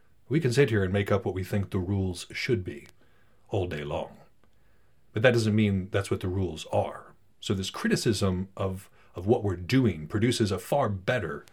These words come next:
principle, which then leads to better doctrine than just the doctrine itself, because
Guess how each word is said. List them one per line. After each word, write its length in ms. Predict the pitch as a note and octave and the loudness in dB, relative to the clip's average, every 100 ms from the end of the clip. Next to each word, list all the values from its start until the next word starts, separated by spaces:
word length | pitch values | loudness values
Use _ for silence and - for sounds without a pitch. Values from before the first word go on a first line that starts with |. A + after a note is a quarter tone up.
| - - - - - - | -20 -20 -20 -20 -20 2
principle, 520 | G#3+ F#3+ - - C#2+ | 4 4 2 -6 -8
which 160 | G2 - | -4 2
then 240 | G#2 G#2+ | 2 4
leads 280 | D3 C#3+ - | 4 4 2
to 80 | G2+ | 0
better 200 | F2 E2 | 2 2
doctrine 420 | G#2+ - - E2 | 0 0 -4 -8
than 160 | E2+ | -6
just 300 | E2+ A2+ - | -2 -2 -4
the 60 | E2+ | -10
doctrine 440 | D#2+ F#2 - - D#2+ | -6 -6 -6 -12 -10
itself, 460 | - - D#2 - | -8 -8 -10 -14
because 440 | A2 - E3+ C#3+ | -10 0 2 2